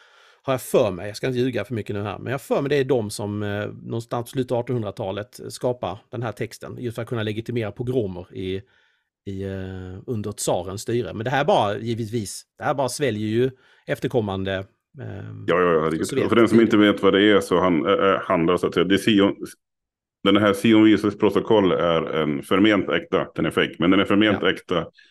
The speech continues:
Speaker 2: och handlar om hur, eh, ett antal judar i politiken sitter kring ett bord och berättar hur de ska ta över världen. Och den
Speaker 1: Ja.
Speaker 2: har ju, den har ju blivit spridd i modern tid, om man säger så.
Speaker 1: Ja, det är ju,
Speaker 2: Tyvärr.
Speaker 1: det är grundpremissen i det hela det här, liksom. Så att, eh, i antisemitismen, att, eh,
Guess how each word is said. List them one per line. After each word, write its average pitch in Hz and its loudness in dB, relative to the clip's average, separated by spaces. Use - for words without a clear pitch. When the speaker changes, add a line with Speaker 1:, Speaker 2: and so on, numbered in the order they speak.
Speaker 2:
och 85 -4
handlar 82 2
om 80 0
hur, 78 2
eh, 73 -4
ett - -6
antal 87 2
judar 87 4
i 71 0
politiken 80 0
sitter - -2
kring 82 0
ett - -4
bord 85 4
och 73 0
berättar 82 0
hur 82 2
de 78 2
ska 90 -4
ta 85 2
över 78 4
världen. 80 0
Och - 0
den 85 2
Speaker 1:
Ja. 85 2
Speaker 2:
har 82 2
ju, 80 0
den 101 4
har 113 6
ju 113 6
blivit 107 2
spridd 113 4
i 92 4
modern 95 4
tid, 95 0
om - -2
man - -4
säger - -8
så. - -14
Speaker 1:
Ja, 147 -4
det 117 0
är 107 -2
ju, 95 -2
Speaker 2:
Tyvärr. 101 4
Speaker 1:
det 110 0
är 104 -6
grundpremissen 117 -4
i 110 -4
det 139 0
hela 147 -2
det 151 -4
här, 156 -8
liksom. 117 -14
Så 113 -14
att, 113 -12
eh, 107 -4
i 117 -8
antisemitismen, 113 -6
att, - -18
eh, 107 -6